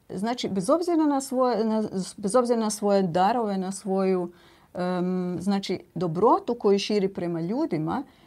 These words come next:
čak i kad redovno moli, kad posti, kad, e, se brine, znači, o bližnjima ili ne-, nemoćnima, još uvijek, <laughs> po Augustinovoj teoriji, to nije dovoljno, nego smo, eto,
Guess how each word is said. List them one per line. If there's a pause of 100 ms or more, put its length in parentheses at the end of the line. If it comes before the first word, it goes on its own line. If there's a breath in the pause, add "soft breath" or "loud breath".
čak
i
kad
redovno
moli,
kad
posti, (500 soft breath)
kad, (100)
e,
se
brine,
znači,
o
bližnjima
ili
ne-,
nemoćnima, (120)
još (300)
uvijek, (180)
<laughs>
po
Augustinovoj
teoriji, (340 loud breath)
to
nije
dovoljno,
nego
smo,
eto,